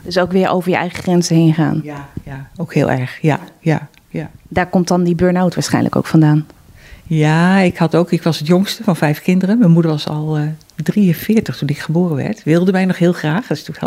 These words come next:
Speaker 2: wel een beetje <laughs> tegenstrijdig dat ik weg wou. Maar, eh, die heeft me wel een beetje gepamperd. Die heeft mijn grenzen eigenlijk bepaald. Die heeft me te veel verzorgd,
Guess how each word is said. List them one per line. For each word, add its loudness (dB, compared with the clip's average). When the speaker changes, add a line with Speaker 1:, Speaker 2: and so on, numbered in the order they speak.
Speaker 2:
wel -14
een -16
beetje 0
<laughs> -2
tegenstrijdig -2
dat 2
ik -2
weg 0
wou. -4
Maar, 4
eh, 0
die -4
heeft 0
me 0
wel 0
een 2
beetje 0
gepamperd. -4
Die 0
heeft -2
mijn 2
grenzen 0
eigenlijk -6
bepaald. -4
Die -8
heeft -4
me -4
te -10
veel 2
verzorgd, -6